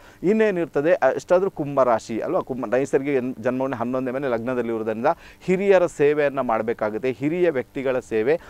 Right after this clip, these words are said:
ಅಣ್ಣ ಅಕ್ಕನಿಗೆ ರೆಸ್ಪೆಕ್ಟ್ ಮಾಡ್ಬೇಕಾಗುತ್ತೆ. ನಿಮ್ಮ ಅಣ್ಣ ಯಾರಿದ್ದಾರೆ, ನಿಮ್ಮ ಅಕ್ಕ ಯಾರಿದೆ, ಅವ್ರಿಗೆ ರೆಸ್ಪೆಕ್ಟನ್ನು ಮಾಡಿ. ಹಿರಿಯ ವ್ಯಕ್ತಿಗಳ ಸೇವೆಯನ್ನ ಮಾಡಿ, ಹಿರಿಯರಿಗೆ ಮರ್ಯಾದೆಯನ್ನು ಕೊಡಿ. ಅಜ್ಜ ಅಜ್ಜಿಗೆ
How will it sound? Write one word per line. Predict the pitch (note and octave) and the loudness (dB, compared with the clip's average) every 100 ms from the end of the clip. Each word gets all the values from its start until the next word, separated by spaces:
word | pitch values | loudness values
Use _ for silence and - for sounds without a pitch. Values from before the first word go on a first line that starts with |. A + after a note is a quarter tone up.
| - | -4
ಅಣ್ಣ | G#2 D#3 F3+ | -2 0 0
ಅಕ್ಕನಿಗೆ | F#3+ - - - D#3 D3 | -2 -2 -6 -6 -4 -2
ರೆಸ್ಪೆಕ್ಟ್ | C#3 A2+ - D3 - | -2 -2 -4 -6 -2
ಮಾಡ್ಬೇಕಾಗುತ್ತೆ. | C3 A#2 A2+ A2+ A2+ A2 C#3+ | -2 -2 -2 -2 -2 0 -2
ನಿಮ್ಮ | C#3 C#3+ | 0 -2
ಅಣ್ಣ | C#3 B2 C3 | -2 -2 0
ಯಾರಿದ್ದಾರೆ, | B2 A2 A2 G#2+ B2 | 0 0 -2 -4 -4
ನಿಮ್ಮ | C3 A#2 | -4 -6
ಅಕ್ಕ | - C3+ | -4 0
ಯಾರಿದೆ, | A#2+ G#2+ G2+ - | 0 0 -4 0
ಅವ್ರಿಗೆ | E3 E3 | 0 0
ರೆಸ್ಪೆಕ್ಟನ್ನು | B2+ - B2+ - A#2+ A2 | -2 -4 -8 -4 -4 -4
ಮಾಡಿ. | G#2+ A#2+ D3+ - - | -4 -4 -6 -14 -2
ಹಿರಿಯ | D#3+ F3+ F#3 | 0 2 2
ವ್ಯಕ್ತಿಗಳ | E3+ B2+ - C#3+ C3+ | 2 0 -2 -2 -2
ಸೇವೆಯನ್ನ | - A#2+ A#2+ A2+ A2+ | -2 0 0 -2 -2
ಮಾಡಿ, | A2+ A#2+ | -4 -4
ಹಿರಿಯರಿಗೆ | C3 D3+ E3+ F3+ E3 D#3+ | -2 -2 0 0 0 -2
ಮರ್ಯಾದೆಯನ್ನು | C3+ A2 B2 B2 A#2+ A#2 | -4 -2 0 -2 -4 -4
ಕೊಡಿ. | G#2+ B2 | -4 -4
ಅಜ್ಜ | - C3+ C#3 | 0 -2 0
ಅಜ್ಜಿಗೆ | E3 D#3 B2+ A#2+ C#3 D3+ | 0 0 -4 -6 -4 -4